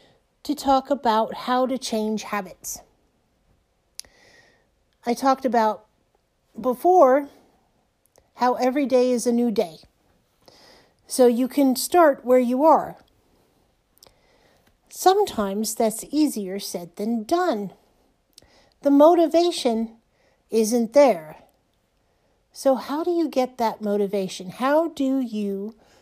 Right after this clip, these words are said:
change a habit? Real Simple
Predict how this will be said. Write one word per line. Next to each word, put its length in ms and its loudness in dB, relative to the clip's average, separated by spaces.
change 580 -4
a 100 -10
habit? 500 -4
Real 300 2
Simple 720 -2